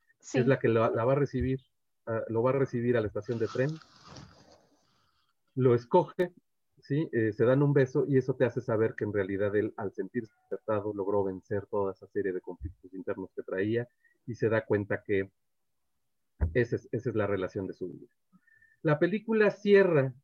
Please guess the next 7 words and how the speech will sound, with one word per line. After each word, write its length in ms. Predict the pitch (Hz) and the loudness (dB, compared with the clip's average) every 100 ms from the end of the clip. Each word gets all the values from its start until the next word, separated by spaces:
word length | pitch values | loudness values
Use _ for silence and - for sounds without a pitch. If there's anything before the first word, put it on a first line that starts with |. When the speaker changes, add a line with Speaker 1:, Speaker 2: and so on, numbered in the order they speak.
| _ | _
Speaker 2:
en 160 | 131 127 | 0 2
una 200 | 139 131 | 2 2
misa 380 | 131 120 113 104 | 2 0 -4 -6
muy, 220 | 113 117 | -6 -4
muy 200 | 117 107 | -2 -2
emotiva, 520 | 104 95 - 101 101 - _ _ _ | -2 -4 -6 -4 -4 -6 _ _ _
donde 580 | 107 107 107 104 107 | -8 -4 -4 -2 0